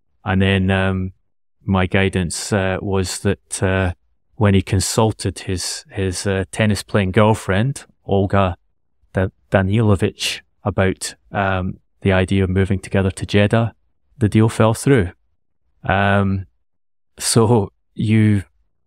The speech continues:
not only not got the Saudi Pro League moving for those big name players, they're ratcheting back their spending on other players. And, look, it,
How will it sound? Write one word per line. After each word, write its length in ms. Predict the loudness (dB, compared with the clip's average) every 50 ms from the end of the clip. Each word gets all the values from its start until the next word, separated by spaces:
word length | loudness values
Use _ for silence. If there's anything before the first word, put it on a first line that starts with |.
| _ _ _ _ _ _ _ _
not 340 | -2 0 2 4 4 2 0 0
only 480 | 0 0 2 2 2 2 2 2 0 -2 -4
not 340 | -4 -4 -4 -4 -6 -8 _
got 240 | -2 -2 -2 -2 -6
the 60 | -8
Saudi 340 | -8 -6 -4 -2 -2 -2 -4
Pro 240 | -6 -2 -2 0 0
League 260 | 0 0 -2 -4 -8 _ _ _ _ -4
moving 380 | 0 2 2 2 2 0 -2 -2
for 160 | -4 -4 -2
those 420 | -2 0 -2 -2 -4 -6 -10 -12 _ _ _ _ _ _ 0
big 200 | 0 0 2 0
name 220 | -2 0 -2 -2
players, 580 | -4 -4 -4 -4 -4 -4 -6 -10 -12 -16 -16 _ _ _ _ _ _ _ _ _ _ 0
they're 220 | 2 2 2 0 -4 _ _ _ -8
ratcheting 680 | -2 0 2 2 0 -2 -6 -12 -8 -4 -4 -4 -2 -2
back 280 | -2 -2 -2 -2 -6
their 140 | -8 -10 -10
spending 600 | -8 -8 -4 -2 -2 -2 -2 -2 -4 -6 -8 -8 -10 _
on 140 | -6 -4 -2
other 240 | -2 -2 -2 -2 -4
players. 640 | _ -6 -6 -6 -6 -6 -8 -10 -12 -14 -16 -18 _ _ _ _ _ _ _ _ _ _ _ _ _ _ _ _ _ _ _ -4
And, 460 | -2 0 0 0 0 0 -2 -4 -6 -12 -18 -20 _ _ _ _ _ _ _ _ _ _ _ -8 -8
look, 120 | -8 -8
it, 160 | -8 -14 -18